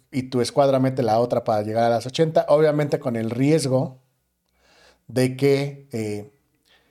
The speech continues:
te invadan y pierdas esas motas. Ahora quiero imaginar que si meten las motas, están en setenta y nueve motas y meten las ochenta y meten la mota ochenta, pero todavía una invasión activa, ya no les va a contar.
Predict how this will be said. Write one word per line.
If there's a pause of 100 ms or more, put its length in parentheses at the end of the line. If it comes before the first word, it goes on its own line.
(400)
te
invadan
y
pierdas
esas
motas.
Ahora
quiero
imaginar
que
si
meten
las
motas, (380)
están
en
setenta
y
nueve
motas
y
meten
las
ochenta
y
meten
la
mota
ochenta,
pero
todavía
una
invasión
activa,
ya
no
les
va
a
contar.